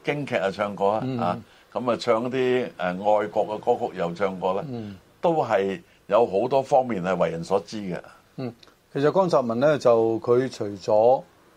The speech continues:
Speaker 2: 即係佢嘅政治身份之外呢，佢最重要一樣嘢啦嚇，都係政治身份啦。佢係喺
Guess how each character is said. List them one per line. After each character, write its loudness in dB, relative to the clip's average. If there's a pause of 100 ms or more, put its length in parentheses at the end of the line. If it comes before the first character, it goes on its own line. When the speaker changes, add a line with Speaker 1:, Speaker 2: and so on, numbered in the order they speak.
(180)
Speaker 2:
即 2
係 4
佢 0
嘅 2 (400)
政 -2
治 -4
身 0
份 -2
之 -4
外 -2
呢， -4
佢 2 (140)
最 0
重 -6
要 -2
一 -2
樣 -4
嘢 -10
啦 -8
嚇， -8 (420)
都 4
係 4
政 -4
治 -6
身 -2
份 -6
啦。 -6 (300)
佢 2
係 4
喺 4